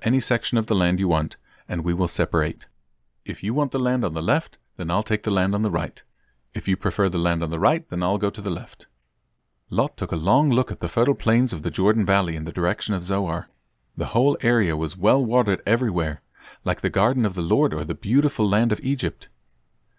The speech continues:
This was before the Lord destroyed Sodom and Gomorrah.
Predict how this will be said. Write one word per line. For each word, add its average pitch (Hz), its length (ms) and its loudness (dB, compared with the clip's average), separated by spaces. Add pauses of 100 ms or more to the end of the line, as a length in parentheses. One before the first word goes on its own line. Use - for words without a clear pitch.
(260)
This 110 180 0
was 90 140 0
before 135 400 0
the 80 100 -2
Lord 80 220 -2
destroyed 82 500 -2
Sodom 90 320 -2
and 80 120 -4
Gomorrah. 80 420 -6